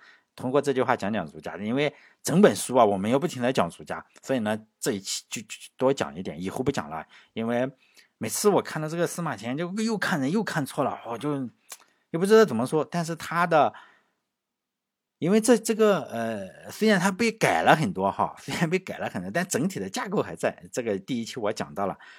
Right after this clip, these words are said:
但是呢，你一，一旦，司马迁又有一个很逗的观点，他会把所有的，很多的人都往儒家里面去套，你就会发现这个人啊，就一下子无趣了。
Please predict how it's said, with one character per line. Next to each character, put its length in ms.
但 100
是 120
呢， 120
你 160
一， 420
一 140
旦， 440
司 160
马 140
迁 160
又 80
有 80
一 80
个 100
很 240
逗 260
的 360
观 240
点， 300
他 180
会 240
把 340
所 220
有 120
的， 340
很 380
多 140
的 140
人 140
都 180
往 200
儒 220
家 160
里 60
面 140
去 140
套， 320
你 100
就 120
会 80
发 140
现 100
这 80
个 120
人 120
啊， 80
就 120
一 180
下 180
子 60
无 200
趣 200
了。 140